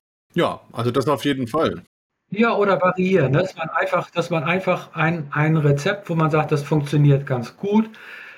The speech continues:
Speaker 2: Ähm, da könnte man jetzt vielleicht, sag ich mal, ein, eine andere Malzsorte noch mal mit dazu nehmen, um das vielleicht ein bisschen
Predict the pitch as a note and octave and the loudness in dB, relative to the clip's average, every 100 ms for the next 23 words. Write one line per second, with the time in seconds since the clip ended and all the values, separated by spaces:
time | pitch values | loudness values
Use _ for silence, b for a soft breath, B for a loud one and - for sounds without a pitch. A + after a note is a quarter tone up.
0 | B D#3 D#3 D#3 D3+ C#3+ D3+ D3 F3 D#3+ | B 0 2 2 0 0 0 2 2 4
1 | C#3+ C#3 C#3 C3 - C#3 B2+ A#2+ C3+ B2 | 4 4 2 -2 0 0 0 0 -2 0
2 | C3 A#2+ A#2+ C3 C3 B2+ B2 - B2+ B2 | -2 -2 -2 -2 -2 -2 -4 -6 -4 -2
3 | B2 A2+ - D3 D3+ D3 C#3 B2+ B2+ C3 | -4 -6 -4 0 2 2 2 2 -4 -8
4 | B2 - C3+ _ _ _ _ C3+ D3+ G#3 | -14 -16 -20 _ _ _ _ -2 0 0
5 | - F#3 F#3+ F3 F3 E3 E3 E3 D#3+ D3+ | 0 0 2 -2 -2 0 0 2 0 0
6 | F3 E3+ E3 E3+ D#3+ D#3+ B - D3 C#3+ | -4 0 2 4 2 -2 B -2 0 2
7 | C#3+ B2 A#2+ - A#2+ - A#2 G#2+ | 0 -2 -2 -4 -6 -4 -6 -6